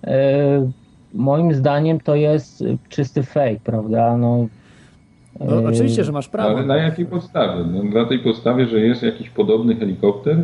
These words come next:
Speaker 3: który lata?
Speaker 1: Nie, no na tej podstawie, że na przykład fakt o tym pisze, na tym, na tej podstawie, że ludzie, którzy to widzieli, e, nagle się
Speaker 3: No dobrze,
Speaker 1: odcinają.
Speaker 3: ale to co, to, że fakt o
Speaker 1: I
Speaker 3: tym
Speaker 1: chcę
Speaker 3: pisze, to jest, to jest już nieprawda? Ja,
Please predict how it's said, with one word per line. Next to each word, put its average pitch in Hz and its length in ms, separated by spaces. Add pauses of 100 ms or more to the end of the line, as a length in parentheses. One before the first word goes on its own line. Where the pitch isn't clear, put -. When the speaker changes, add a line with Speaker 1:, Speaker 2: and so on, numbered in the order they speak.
(140)
Speaker 3:
który 98 200
lata? 104 420 (1040)
Speaker 1:
Nie, 143 180
no 117 100
na 143 140
tej 190 140
podstawie, 160 520
że 160 100
na 160 100
przykład 147 320
fakt - 340
o 127 100
tym 120 200
pisze, 123 560 (360)
na 131 100
tym, 165 260
na 143 160
tej 175 120
podstawie, 160 480
że 151 140
ludzie, 156 300
którzy 131 280
to 151 140
widzieli, 147 440
e, 113 180
nagle 135 340
się 139 360
Speaker 3:
No 117 120
dobrze, 202 200
Speaker 1:
odcinają. 127 340
Speaker 3:
ale 123 100
to - 60
co, 131 180
to, 123 100
że 123 160
fakt 131 340
o 143 40
Speaker 1:
I 135 40
Speaker 3:
tym 127 160
Speaker 1:
chcę 131 100
Speaker 3:
pisze, 139 200
to 120 100
jest, 117 320 (360)
to 123 60
jest 120 180
już 127 180
nieprawda? 110 760
Ja, 151 60